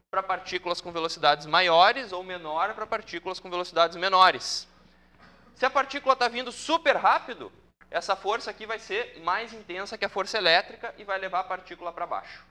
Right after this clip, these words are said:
E ela vai bater no anteparo. Se a partícula estiver se deslocando com uma velocidade muito baixa, essa força vai ser menor que a força elétrica e a partícula vai ser defletida pra cima e vai bater no anteparo.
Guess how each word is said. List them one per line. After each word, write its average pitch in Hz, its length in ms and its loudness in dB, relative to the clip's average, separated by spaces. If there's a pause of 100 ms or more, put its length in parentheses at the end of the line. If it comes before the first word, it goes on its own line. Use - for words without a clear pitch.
(600)
E 127 80 -10
ela 127 140 -4
vai 135 120 -2
bater 135 260 0
no 127 80 -8
anteparo. 101 480 -4 (1600)
Se - 80 -4
a 269 60 0
partícula 262 420 -6
estiver 226 200 -4
se 226 120 -10
deslocando 202 460 -8
com 196 80 -16
uma 190 100 -4
velocidade 170 800 4 (760)
muito 185 320 -8
baixa, 170 600 6 (340)
essa 185 320 -4
força 254 540 -8
vai 185 140 -8
ser 180 160 -14
menor 170 360 -6
que 185 80 -14
a 160 40 -12
força 165 280 -12
elétrica 175 400 -8
e - 20 -12
a 208 40 -12
partícula 196 600 -14
vai 180 100 -16
ser 180 120 -16
defletida 170 480 -14
pra 160 140 -12
cima 165 300 -18
e 175 40 -16
vai 175 120 -12
bater 160 220 -12
no 156 80 -14
anteparo. 107 460 -2